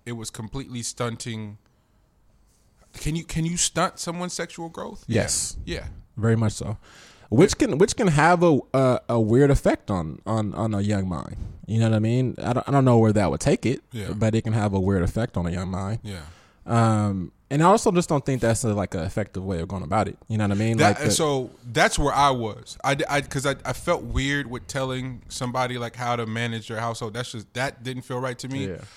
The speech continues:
Speaker 1: Uh, but I, what, where I felt, where I felt justified and, like,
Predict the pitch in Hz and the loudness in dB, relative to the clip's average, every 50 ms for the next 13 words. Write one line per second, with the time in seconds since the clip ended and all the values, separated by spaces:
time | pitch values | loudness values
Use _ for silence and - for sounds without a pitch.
0 | - - - - _ - - 117 117 131 135 131 - - 120 120 131 131 - - | -20 -20 -20 -16 _ -6 -2 0 2 2 2 2 0 -2 -4 -4 -2 -4 -4 -6
1 | 131 123 127 135 131 139 156 156 - - - 135 127 123 117 - _ _ _ _ | -6 -4 -2 0 2 2 0 0 -2 -4 -2 0 0 0 -2 -6 _ _ _ _
2 | _ _ _ _ _ _ _ _ _ _ _ 101 113 123 135 151 - - 143 110 | _ _ _ _ _ _ _ _ _ _ _ -4 -2 0 0 -2 -2 -4 -6 -6
3 | 104 104 117 117 - - 107 - - 117 113 113 113 110 110 107 107 110 107 107 | -6 -6 -6 -6 -6 -8 -10 -6 -4 -2 -2 -2 -2 -4 -6 -6 -4 -4 -4 -6
4 | 104 - - _ | -8 -10 -16 _